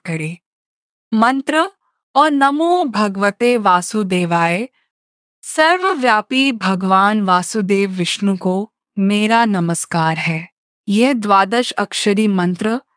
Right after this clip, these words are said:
समस्त मोह और अज्ञान का नाश करता है। मोहिनी एकादशी व्रत कथा के लाभ। समस्त मोह और माया का नाश होता है।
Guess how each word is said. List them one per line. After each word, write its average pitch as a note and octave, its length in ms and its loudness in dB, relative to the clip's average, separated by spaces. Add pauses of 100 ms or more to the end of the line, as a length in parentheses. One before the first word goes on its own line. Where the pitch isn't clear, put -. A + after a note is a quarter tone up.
(100)
समस्त C#4 580 -2
मोह G#3 440 0 (220)
और G#3+ 200 4
अज्ञान F#3 520 0
का A3+ 160 0
नाश E3+ 440 0
करता E3 400 -6
है। E3 320 -6 (540)
मोहिनी C4+ 540 2
एकादशी B3+ 680 0
व्रत A#3 360 0
कथा G3 360 0
के G3+ 200 0
लाभ। D#3 320 -2 (800)
समस्त C#4 640 0
मोह A3 680 -2
और B3+ 120 2
माया G#3 460 2
का B3 220 0
नाश F3+ 440 0
होता D#3+ 220 -4
है। D#3+ 340 -6